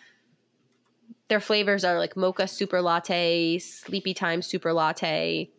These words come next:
chai super latte, and matcha super latte. So these are not, it's not really coffee. It's some sort of better for you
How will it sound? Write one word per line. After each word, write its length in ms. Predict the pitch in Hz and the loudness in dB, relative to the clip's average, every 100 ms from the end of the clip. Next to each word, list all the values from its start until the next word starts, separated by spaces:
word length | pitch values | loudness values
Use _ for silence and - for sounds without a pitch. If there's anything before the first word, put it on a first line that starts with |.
| - | -12
chai 300 | - 160 170 | -4 -2 -2
super 300 | - 160 165 | -6 -4 -2
latte, 360 | 160 - 160 | -2 -2 -2
and 240 | 160 160 - - | -2 -4 -8 -6
matcha 340 | - - 214 | -4 -2 -4
super 260 | 247 240 254 | -4 -2 0
latte. 360 | 254 262 262 | 0 0 -2
So 180 | 254 208 | 2 2
these 180 | 233 240 | 4 4
are 100 | 233 | 4
not, 240 | 202 185 | 4 2
it's 140 | 220 220 | 0 0
not 100 | 226 | 2
really 180 | 202 185 | 2 0
coffee. 540 | - 151 - 175 175 | 0 0 0 0 0
It's 360 | 156 - - - - - _ _ _ | -2 -4 -10 -10 -20 -20 _ _ _
some 200 | - 170 | -6 -6
sort 220 | 165 160 | -2 0
of 200 | 160 156 - _ _ _ - 160 _ | 0 -2 -10 _ _ _ -20 -20 _
better 300 | 170 165 175 | -4 0 0
for 200 | 156 175 | 0 0
you 680 | 165 160 170 160 156 156 156 | 0 2 2 0 -2 -4 -6